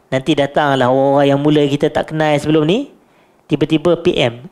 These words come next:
"Assalamualaikum, brother, apa khabar? Lama tak jumpa." Eh, sebelum ni tak pernah kenal pun, tak pernah mesej, tak pernah tegur siapa. Bila kita cerita, kata kita dapat bonus lima bulan, elok dia mengaku kawan. Hadirin dah hadirat, kan ramai orang begitu. Jadi kalau el-, kalau kita nampak dia punya,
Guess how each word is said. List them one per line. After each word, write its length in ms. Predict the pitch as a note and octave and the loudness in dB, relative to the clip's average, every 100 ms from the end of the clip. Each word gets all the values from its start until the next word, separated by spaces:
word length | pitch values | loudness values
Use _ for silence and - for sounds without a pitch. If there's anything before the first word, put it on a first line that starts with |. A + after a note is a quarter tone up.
| _ | _
"Assalamualaikum, 720 | - - C#3 C#3 C#3+ C#3+ E3+ D3 | -20 -4 0 2 0 0 -2 0
brother, 360 | D3+ D#3 D#3+ | 0 2 0
apa 120 | - | 0
khabar? 440 | D3+ D#3+ E3 D3 D3 | 0 0 2 0 0
Lama 200 | D3 C#3 | 0 0
tak 160 | - C3 | -2 -4
jumpa." 240 | B2 C3 D3 | -6 -4 -2
Eh, 180 | F#3+ F#3 _ _ _ _ | -2 -4 _ _ _ _
sebelum 400 | - D#3 C#3 C#3 | -6 -2 0 2
ni 80 | F3 | 0
tak 240 | - - D3+ | 0 -2 -2
pernah 80 | |
kenal 280 | C3 D#3 D3+ D3 | -2 0 0 0
pun, 160 | G3 | 0
tak 180 | F#3+ D#3 | 0 -2
pernah 140 | D#3+ | 0
mesej, 320 | D#3 D#3 E3+ E3 | 0 -2 -2 0
tak 160 | E3+ | 0
pernah 120 | E3 D#3+ | 0 -2
tegur 180 | D#3+ E3 | -2 0
siapa. 380 | F3 - D#3+ - _ _ _ _ _ _ C3+ | -2 -4 -8 -8 _ _ _ _ _ _ -2
Bila 180 | C#3 | -2
kita 220 | C#3+ C#3 C#3+ | -2 -2 -2
cerita, 320 | C#3+ C#3+ D#3 | -2 0 -2
kata 240 | D3+ - | -2 -4
kita 240 | D3 D3 D#3 | -4 -2 0
dapat 280 | D3 D3 - | 0 -2 -2
bonus 400 | C#3+ D3+ C#3+ D3+ | -2 0 -2 -2
lima 140 | C#3+ | -2
bulan, 340 | C3+ C#3+ F#3 G3+ | 0 0 0 0
elok 320 | F#3+ G3 - E3 | 0 2 2 0
dia 80 | |
mengaku 320 | D#3+ D#3 - C#3 | 0 -2 -2 0
kawan. 340 | C3+ B2 B2 | 2 0 -2
Hadirin 400 | C3+ C3+ C#3+ C#3 | -4 0 0 0
dah 180 | B2+ A2+ | 0 -2
hadirat, 200 | A#2 - | -4 -2
kan 180 | A3 A3 | 0 0
ramai 140 | F#3 | 2
orang 180 | D#3+ D3 | 2 0
begitu. 300 | C3+ - E3+ _ _ _ - _ _ | -2 -4 -12 _ _ _ -20 _ _
Jadi 160 | C#3 D#3+ | -2 0
kalau 320 | G3 F3+ F#3 F#3 | 2 2 0 2
el-, 240 | F#3+ G#3+ | -2 0
kalau 180 | F3 F#3 | 0 0
kita 300 | F#3 F#3+ G#3 | 0 -2 0
nampak 480 | G3+ G#3 - G#3 E3+ | -2 -4 -2 -2 0
dia 120 | F3 | 0
punya, 560 | F#3 F3 D#3+ D#3+ D3+ | 0 0 2 2 2